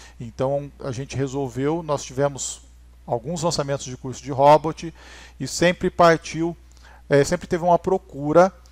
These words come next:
de cursos de ferramentas de cálculo estrutural de concreto armado que já tivessem aí a N B R sessenta e um dezoito e outras normas de concreto armado aí de forma nativa, né? Então, o T Q S,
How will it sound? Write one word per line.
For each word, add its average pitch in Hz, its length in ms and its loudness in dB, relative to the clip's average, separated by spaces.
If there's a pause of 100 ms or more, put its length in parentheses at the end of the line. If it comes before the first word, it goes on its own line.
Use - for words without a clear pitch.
(260)
de 127 120 -12
cursos 147 500 -8
de 131 540 -4 (840)
ferramentas 139 1040 0 (240)
de 123 140 -12
cálculo 131 420 2
estrutural 131 540 2
de - 80 -14
concreto 131 440 -2
armado 135 480 2 (280)
que 151 100 -14
já 147 340 6
tivessem 151 760 0 (320)
aí 131 260 2
a 139 80 4
N 156 160 -2
B 139 120 0
R 143 160 4
sessenta 143 160 -6
e 143 40 -2
um 143 120 -8
dezoito 131 500 -6
e 123 60 -4
outras 139 340 -2
normas 131 320 -4
de - 80 -18
concreto 131 460 -2
armado 139 440 2
aí 127 220 -4 (260)
de 123 120 -14
forma 143 400 2
nativa, 135 840 -2
né? 127 220 -6
Então, 135 160 -6
o 135 60 -10
T 143 100 -4
Q - 100 -8
S, 143 520 0